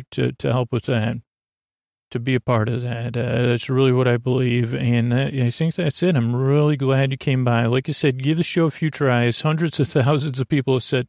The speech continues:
"Took two or three tries before it wasn't getting on my nerves," uh, and I realized, "Oh, you just fall asleep to it." Never get started. It just kind of always is halfway running.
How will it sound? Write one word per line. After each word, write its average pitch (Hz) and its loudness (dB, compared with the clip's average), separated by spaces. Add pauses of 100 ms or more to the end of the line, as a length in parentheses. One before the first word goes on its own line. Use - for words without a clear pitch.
(140)
"Took 240 -2
two 240 -2
or 196 4
three 190 -2
tries 160 2
before 127 2
it 120 -4
wasn't 131 -2
getting 131 0
on 123 2
my 120 2
nerves," 127 0
uh, 123 0
and 127 -2
I 123 0
realized, 123 2
"Oh, 180 0
you 120 -2
just 135 -4
fall 147 0
asleep 196 -2
to 113 0
it." 123 -4 (1300)
Never 160 0
get 156 -2
started. 123 -2 (540)
It 127 -2
just - -4
kind 131 4
of 127 -4
always 131 2
is 120 -4 (240)
halfway 131 2
running. 123 2